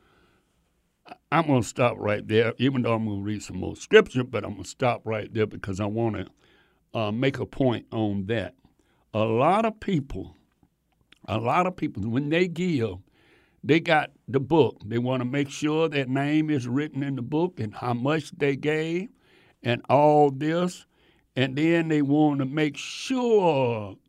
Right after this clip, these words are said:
they be ready. Some of 'em done got so good now, they put a list out. Uh, uh, so-and-so and so-and-so gave this and gave that. And,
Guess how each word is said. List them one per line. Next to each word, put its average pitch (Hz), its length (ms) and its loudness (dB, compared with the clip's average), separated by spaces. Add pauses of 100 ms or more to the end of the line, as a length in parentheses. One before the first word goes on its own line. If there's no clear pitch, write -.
(180)
they 139 260 4
be 120 360 2
ready. 120 380 2
Some 202 340 -4
of 170 160 0
'em 143 260 -10
done 135 180 -2
got 139 260 0
so 131 200 -4
good 147 460 2
now, 135 420 -2 (360)
they 127 100 2
put 160 240 2
a 151 80 6
list 170 460 2
out. 104 260 -6 (720)
Uh, 127 220 -4 (100)
uh, 110 400 -4
so-and-so 170 680 2
and 147 120 -4
so-and-so 143 560 -2
gave 135 460 0
this 139 340 -2
and 101 180 -8
gave 139 340 2
that. 127 220 2 (520)
And, 147 260 0